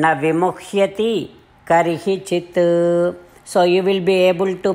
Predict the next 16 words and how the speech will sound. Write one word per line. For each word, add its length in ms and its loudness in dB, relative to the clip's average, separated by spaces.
perform 600 2
your 260 4
activities, 800 -6
what 160 4
I 40 2
gave 220 2
you, 120 0
your 360 2
work, 260 0
what 240 0
I 40 2
allotted 420 0
to 60 -4
you, 120 0
without 600 2
feeling 460 2